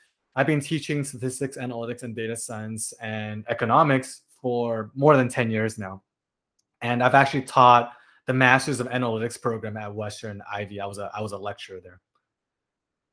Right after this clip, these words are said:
So on the less, uh, professional side, a li-, little bit more fun side, so you can get to know me, uh, I'm a big coffee, uh, enthusiast. I went to Italy to learn how to make coffee. There's a picture of me on the left.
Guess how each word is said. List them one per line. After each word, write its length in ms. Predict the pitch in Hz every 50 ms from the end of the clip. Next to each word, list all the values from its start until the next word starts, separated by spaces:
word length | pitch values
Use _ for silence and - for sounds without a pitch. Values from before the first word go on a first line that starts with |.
| _ _ _ _ _ _ _ -
So 400 | - 160 151 147 143 - - _ _ _ _ _ -
on 220 | 131 143 160 165 165
the 440 | 160 156 156 151 147 143 143 139 - _ _ _ _ -
less, 520 | 151 147 160 160 160 156 - - - - - 127
uh, 260 | 123 123 123 120 117
professional 540 | - 131 127 - 151 - - - 151 143 131
side, 400 | - - 127 117 113 104 110 - _ _ -
a 40 | 127
li-, 160 | 127 131 - -
little 180 | 143 151 143
bit 100 | 143 131
more 200 | 131 127 123 113
fun 240 | - - 156 165 175
side, 320 | - - 127 113 113 107
so 200 | - - 110 104
you 100 | 104 107
can 100 | - 123
get 140 | 110 110 107
to 80 | - 107
know 180 | 110 113 117
me, 240 | 110 110 107 101 95 -
uh, 160 | 104 101 104 -
I'm 140 | 120 123 131
a 180 | 123 120 117 - -
big 320 | 143 139 135 139 - 131 _ -
coffee, 640 | - 147 139 139 135 - 147 143 143 143 143 143 _ _ _ _ _ _ _ _ _ _ _ _ _ -
uh, 540 | 110 107 110 107 107 104 101 101 98 98 95 - _ _ _ _ _ -
enthusiast. 760 | 147 143 135 151 156 156 143 - 165 170 190 185 - - - - - _ _ _ _ _ _ -
I 440 | 117 120 120 117 120 117 120 120 -
went 180 | 131 139 143 139
to 260 | - 147 147 - 127
Italy 300 | 135 143 135 139 151 151
to 200 | - - 139 131
learn 220 | 120 120 123 127
how 120 | 120 123 123
to 100 | 117 110
make 220 | 113 117 110 -
coffee. 360 | - 120 107 113 - - 165
There's 180 | 151 117 107 98
a 60 | 95
picture 240 | - 113 101 - 107
of 60 | 101
me 80 | 107 104
on 100 | 101 95
the 40 | 92
left. 380 | 95 107 139 156 - - -